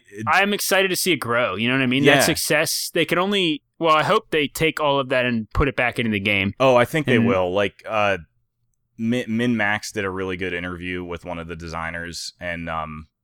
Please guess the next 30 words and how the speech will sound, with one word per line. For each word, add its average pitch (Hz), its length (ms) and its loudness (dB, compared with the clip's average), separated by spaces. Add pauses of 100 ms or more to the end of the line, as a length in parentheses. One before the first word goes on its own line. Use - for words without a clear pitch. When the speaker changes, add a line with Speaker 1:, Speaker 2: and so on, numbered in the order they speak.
Speaker 1:
they, 98 280 -2 (140)
you 107 160 -2
know, 98 220 2
even 117 240 0
before, 98 720 -4 (640)
before 117 440 2
they 107 160 4
had 95 520 2 (460)
as 95 180 -6
much 98 260 -4
exposure 98 640 -6
and 90 220 -8 (340)
success 98 540 -6
that 95 160 -8
they 90 160 -6
got, 87 320 -2 (160)
they 101 220 -2
were, 98 280 -4
they 104 220 -4
wanted 92 480 -2
it 127 180 0
to 123 120 -8
be 113 180 -2
a 110 100 2
long 92 300 -2
running 82 340 -8
thing. 80 300 -12
Like, 80 200 -8
they 98 120 -2
want 87 320 -4